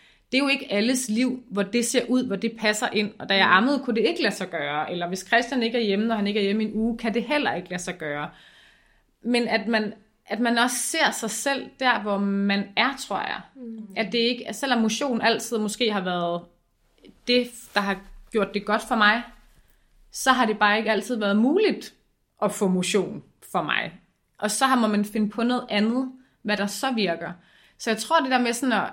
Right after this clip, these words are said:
Speaker 1: erkende sin livsstatus, eller når du har fire børn, der ligger derhjemme og er syge, så er det heller ikke den uge, hvor du ser mig. Så at man ligesom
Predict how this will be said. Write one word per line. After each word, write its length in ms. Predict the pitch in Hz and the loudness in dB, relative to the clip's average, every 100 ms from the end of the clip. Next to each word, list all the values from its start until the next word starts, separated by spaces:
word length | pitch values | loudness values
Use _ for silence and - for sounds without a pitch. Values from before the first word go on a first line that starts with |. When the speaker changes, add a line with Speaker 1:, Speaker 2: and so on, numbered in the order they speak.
| - | -6
Speaker 1:
erkende 640 | 208 - - 302 240 175 - _ _ | -8 -6 2 4 4 -2 -8 _ _
sin 340 | - - 233 214 | -10 2 4 6
livsstatus, 680 | 214 262 - - 170 180 175 | 6 4 4 0 0 -2 0
eller 160 | 202 | 2
når 60 | 202 | 2
du 80 | 214 | 2
har 180 | 226 233 | 0 4
fire 180 | 277 302 | 2 6
børn, 220 | 269 269 | 6 6
der 60 | 202 | 4
ligger 200 | 214 240 | 2 2
derhjemme 240 | 208 226 | 2 2
og 40 | 233 | 0
er 40 | |
syge, 540 | 220 240 233 254 254 - _ _ _ | 2 2 4 4 2 -6 _ _ _
så 300 | - - 233 | -6 2 4
er 60 | |
det 120 | 233 233 | 4 4
heller 200 | 320 254 | 6 4
ikke 160 | 202 | 4
den 160 | 214 202 208 | 2 2 2
uge, 280 | 202 208 | 2 2
hvor 400 | 202 196 160 175 185 | 2 0 0 -6 -6
du 60 | |
ser 320 | 185 - 208 160 | -8 0 0 2
mig. 280 | 151 180 | 2 2
Så 160 | 196 196 | 0 0
at 160 | 185 190 | 0 0
man 160 | 214 | 0
ligesom 500 | 233 254 277 254 220 | 0 0 2 2 0